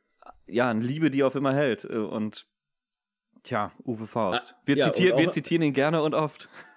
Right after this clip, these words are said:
Speaker 2: Ja, und ich wollte gerade sagen, und auch eine Liebe, die immer hält, ist, äh, die zwischen Maggie und Uwe Faust, nämlich, <laughs> als er damals nämlich so schön sagte, "Mensch, einheimische Würze." Also, von daher,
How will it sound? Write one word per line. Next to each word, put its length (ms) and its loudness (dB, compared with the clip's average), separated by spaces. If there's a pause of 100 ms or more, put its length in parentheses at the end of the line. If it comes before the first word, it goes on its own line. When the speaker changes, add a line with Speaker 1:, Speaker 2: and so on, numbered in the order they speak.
(120)
Speaker 2:
Ja, 160 2
und 100 2
ich 60 -4
wollte 100 2
gerade 100 2
sagen, 120 2
und 60 -2
auch 100 2
eine 100 0
Liebe, 320 2
die 140 0
immer 160 -2
hält, 260 0
ist, 180 -6
äh, 300 2
die 220 -2
zwischen 480 -6
Maggie 340 0
und 140 -2
Uwe 240 -4
Faust, 400 -2
nämlich, 340 -4
<laughs> 40 -6
als 180 0
er 80 2
damals 360 -2
nämlich 180 0
so 160 0
schön 220 -4
sagte, 320 -6
"Mensch, 200 -4
einheimische 560 -4
Würze." 340 -8 (600)
Also, 420 2 (440)
von 200 -4
daher, 420 2